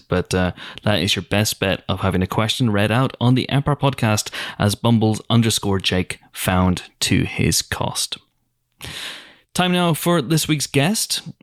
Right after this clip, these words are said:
and it is a cracking guest returning to the podcast triumphantly, of course. Uh, he's been on numerous times before, is the wonderful James McAvoy,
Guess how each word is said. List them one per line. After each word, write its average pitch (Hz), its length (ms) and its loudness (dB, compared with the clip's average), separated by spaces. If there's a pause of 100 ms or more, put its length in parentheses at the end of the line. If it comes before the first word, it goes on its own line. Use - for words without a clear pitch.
and 135 340 2
it 135 240 -2
is 131 400 2
a 127 220 2
cracking 117 720 0
guest 131 400 0
returning 156 480 2
to 117 80 -4
the 110 80 -2
podcast 113 640 0
triumphantly, 135 1200 2
of 110 260 0
course. 143 400 0 (400)
Uh, 101 140 2
he's 101 140 2
been 117 100 0
on 101 240 4 (260)
numerous 135 380 4
times 92 300 -2
before, 95 380 2
is 95 340 2
the 95 100 0
wonderful 95 480 2
James 90 320 0
McAvoy, 90 500 0